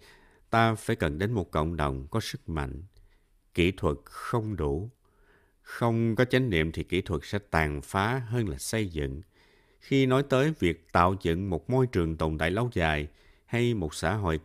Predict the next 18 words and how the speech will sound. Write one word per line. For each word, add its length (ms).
công 280
bằng, 260
chúng 180
ta 380
thường 220
nói 120
tới 380
tác 160
dụng 200
vật 300
lý 320
hay 160
sự 180
tiến 280
bộ 120
của 160
kỹ 220
thuật 260